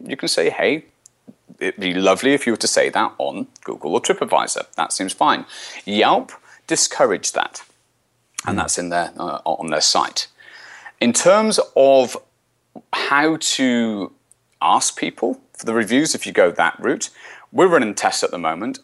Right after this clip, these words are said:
Speaker 1: and in essence, using a very simple Q R code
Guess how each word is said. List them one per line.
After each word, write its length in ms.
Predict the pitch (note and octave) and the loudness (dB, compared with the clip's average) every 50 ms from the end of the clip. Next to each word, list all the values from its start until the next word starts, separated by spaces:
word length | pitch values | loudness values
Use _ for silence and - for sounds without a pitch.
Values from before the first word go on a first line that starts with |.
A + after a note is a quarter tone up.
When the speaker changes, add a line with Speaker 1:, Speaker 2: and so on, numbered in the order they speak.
| _ | _
Speaker 1:
and 420 | - A2+ B2 B2 B2 A#2+ A#2+ A2+ - - _ _ _ - | 0 2 4 4 4 2 2 0 -4 -8 _ _ _ -10
in 120 | F#2+ E2 | -8 -8
essence, 500 | C#2+ - - - - F3+ - A#2 - - - - - - - _ | -6 -6 -6 -4 -4 -4 -4 -4 -4 -6 -6 -10 -20 -20 -20 _
using 560 | - G2 A2 A#2+ C3+ D3 C#3+ F#3 F#3+ G3 F#3 - | -6 -2 2 2 2 2 2 0 0 0 0 0
a 140 | - F#2 G2 | 0 0 -2
very 300 | F#2+ - A2+ A2+ C#3+ E3 | 0 2 2 2 2 2
simple 440 | E3+ - - D#3 D#3 D3+ - D3+ C#3 | 2 0 0 0 -2 -4 -4 -8 -8
Q 360 | - - - - - A2+ G#2+ A2+ | -8 -8 -8 -4 -2 0 4 4
R 220 | A#2 B2+ C3+ C#3 C#3 | 6 6 6 4 2
code 640 | - - - - C#3 C3+ C3 C3+ C3+ B2+ A2+ - | -2 -6 0 2 4 6 6 6 6 6 4 0